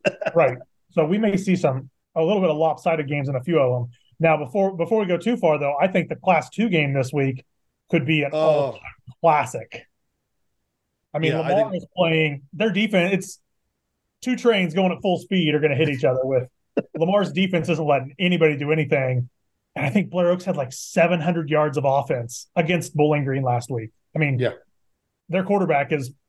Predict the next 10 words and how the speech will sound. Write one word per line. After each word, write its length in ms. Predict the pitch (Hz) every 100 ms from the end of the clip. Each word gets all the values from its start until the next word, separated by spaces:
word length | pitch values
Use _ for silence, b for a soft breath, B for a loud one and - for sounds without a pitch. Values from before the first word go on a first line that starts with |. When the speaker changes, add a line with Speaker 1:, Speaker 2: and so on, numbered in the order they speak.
| _ _ _ _ _ 196
Speaker 2:
maybe 440 | 143 147 165 180
the 100 | 156
best 240 | 143 135
player. 440 | - 143 139 131 127 - _ _ _ _ _ _ _ _ _
Small 320 | - 220 240
class, 180 | 185 156
he's 100 | 180
the 60 | 151
best 200 | 143 123
player. 300 | 127 - -